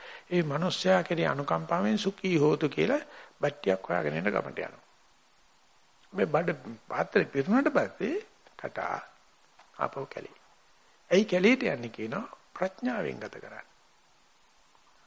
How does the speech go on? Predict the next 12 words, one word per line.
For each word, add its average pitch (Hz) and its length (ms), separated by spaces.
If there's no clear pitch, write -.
මහා 131 320
කරුණාවෙන් 202 540
ඉන්න 214 160
ඕනට 240 340
දවසේ 202 320
පැය 160 200
ගාණක් 147 400
එළියට 156 280
යන්නම 254 420
කියලා 120 240
කියන 107 200
බුදුරජාණන්. 98 560